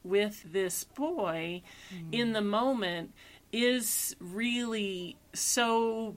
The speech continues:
Speaker 1: beautiful. And that working towards adaptation is really what occupational therapists are doing all the time, is
Speaker 2: Mm.
Speaker 1: working to this higher level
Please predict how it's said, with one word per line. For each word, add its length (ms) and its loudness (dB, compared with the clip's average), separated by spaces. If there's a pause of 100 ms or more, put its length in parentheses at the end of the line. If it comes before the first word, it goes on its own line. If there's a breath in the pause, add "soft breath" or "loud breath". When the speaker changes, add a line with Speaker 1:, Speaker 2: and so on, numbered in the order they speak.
Speaker 1:
beautiful. 800 2
And 280 0
that 400 8
working 720 -2
towards 440 -2
adaptation 880 -4
is 280 -6
really 400 -4
what 220 -2
occupational 720 -4
therapists 600 -6 (360)
are 160 0
doing 380 0
all 180 -2
the 120 -8
time, 520 -6 (480 loud breath)
is 220 0
Speaker 2:
Mm. 100 -8
Speaker 1:
working 480 0
to 320 -4
this 240 -2
higher 500 -2
level 560 -2